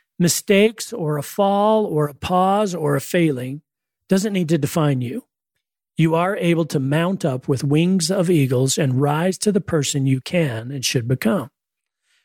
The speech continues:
So, if all of this is true, and the Japanese are right that in life we must learn to fall seven and rise eight,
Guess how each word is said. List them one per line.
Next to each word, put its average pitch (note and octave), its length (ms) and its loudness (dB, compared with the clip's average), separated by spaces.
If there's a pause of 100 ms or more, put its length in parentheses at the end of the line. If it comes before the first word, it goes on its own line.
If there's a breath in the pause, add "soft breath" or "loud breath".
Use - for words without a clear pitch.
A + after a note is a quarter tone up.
(140)
So, - 540 -4 (580)
if - 160 0
all C4+ 180 4
of C4 80 2
this A3 240 0
is G#3+ 100 -2
true, C3 440 -2
and G3+ 240 2
the C#4 40 4
Japanese G3 640 0
are G#3 80 4
right C#3 380 -2
that D#3+ 140 0
in A3+ 120 2
life F#3 300 -2
we F3 100 4
must D3 300 0
learn F3 220 0
to C#3 120 -4
fall E3 300 0
seven E3+ 360 -2
and D#3+ 180 2
rise D3+ 340 0
eight, B2 420 -4